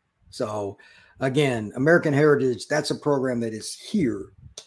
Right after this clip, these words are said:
in terms of the number of kids they're putting out. There, there are states that do not have as many players as Heritage does in terms of top notch, literally. So I, I,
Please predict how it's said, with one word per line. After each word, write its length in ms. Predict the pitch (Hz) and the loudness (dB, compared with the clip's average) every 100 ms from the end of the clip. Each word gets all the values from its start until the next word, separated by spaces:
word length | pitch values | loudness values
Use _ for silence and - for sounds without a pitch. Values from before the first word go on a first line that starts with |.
| _ 135 | _ -6
in 120 | 127 | -4
terms 380 | - 151 135 120 | 0 2 2 -2
of 100 | 120 | -2
the 80 | |
number 280 | 127 123 120 | -2 -2 -2
of 80 | 117 | -2
kids 240 | 156 135 | -4 -2
they're 140 | 120 110 | -4 -4
putting 300 | 127 113 107 | -4 -6 -6
out. 140 | 101 | -2
There, 240 | 147 101 80 | -2 -2 -4
there 180 | 151 170 | 2 4
are 80 | 147 | 4
states 880 | - - 185 175 - - - - _ _ _ _ - _ _ _ _ _ _ _ 147 | 0 2 6 6 4 -6 -8 -8 _ _ _ _ -20 _ _ _ _ _ _ _ -4
that 140 | 143 | 0
do 120 | 151 | 2
not 220 | 143 143 | 4 4
have 180 | 123 127 | 4 0
as 160 | 120 123 | -2 -2
many 240 | 135 120 | -2 -2
players 460 | 120 127 120 110 110 | -2 -2 0 -2 -6
as 120 | 101 | -6
Heritage 540 | 127 104 95 - - | -4 -4 -6 -12 -12
does 460 | - - - - - _ 127 | -14 -20 -20 -20 -20 _ -12
in 100 | 110 | -6
terms 300 | 123 113 - | -4 -4 -10
of 80 | |
top 240 | - 107 - | -8 -8 -8
notch, 400 | - - - - - _ _ 117 | -16 -16 -18 -20 -20 _ _ -6
literally. 640 | 131 131 98 85 - - _ _ _ _ _ _ | 0 0 0 -10 -18 -20 _ _ _ _ _ _
So 500 | - 131 127 117 117 _ _ _ _ _ _ _ - | -2 0 0 -2 -6 _ _ _ _ _ _ _ -6
I, 240 | - 135 | 0 2
I, 160 | 131 | 2